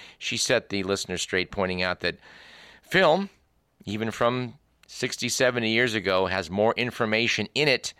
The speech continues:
than your high-definition television can assess. Meaning that it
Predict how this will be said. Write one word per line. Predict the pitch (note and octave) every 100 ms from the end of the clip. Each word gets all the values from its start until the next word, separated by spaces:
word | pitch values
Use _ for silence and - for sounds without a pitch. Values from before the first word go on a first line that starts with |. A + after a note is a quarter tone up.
| - _ _ _ _ _ _ _ _ _
than | G2
your | G2 F#2+
high-definition | G#2 G2+ G2 F#2+ F#2 F2+ - F2 F2 -
television | G2 F#2+ F2+ E2 E2+
can | - E2+ E2 D#2+ - _ _ _ -
assess. | D#2 - - B1+ - - - _ _ _ _ _ _ _ _
Meaning | E3 G#3+ D#3 C#3 F#3+
that | D#3 D#3+
it | D#3